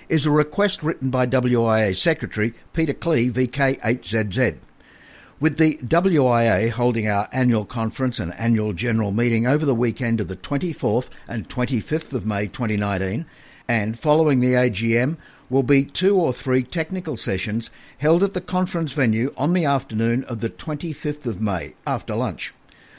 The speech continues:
The organising committee of the conference is asking for the submission of abstracts for papers to be presented during these technical sessions.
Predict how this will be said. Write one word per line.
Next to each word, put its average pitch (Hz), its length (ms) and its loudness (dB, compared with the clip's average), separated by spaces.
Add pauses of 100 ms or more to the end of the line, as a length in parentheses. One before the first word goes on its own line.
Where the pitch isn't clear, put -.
(140)
The 123 240 0
organising 156 640 2
committee 120 400 0
of 107 80 -4
the 117 80 -4
conference 110 560 -4 (220)
is 127 200 -2
asking 160 460 0
for 160 140 -2
the 139 80 0
submission 131 500 0
of 135 140 0
abstracts 120 540 -4
for 95 100 -8
papers 104 500 -4 (180)
to 110 80 -2
be 139 200 2
presented 165 500 -4
during 123 360 0
these 123 200 -2
technical 107 480 -6
sessions. 113 600 -4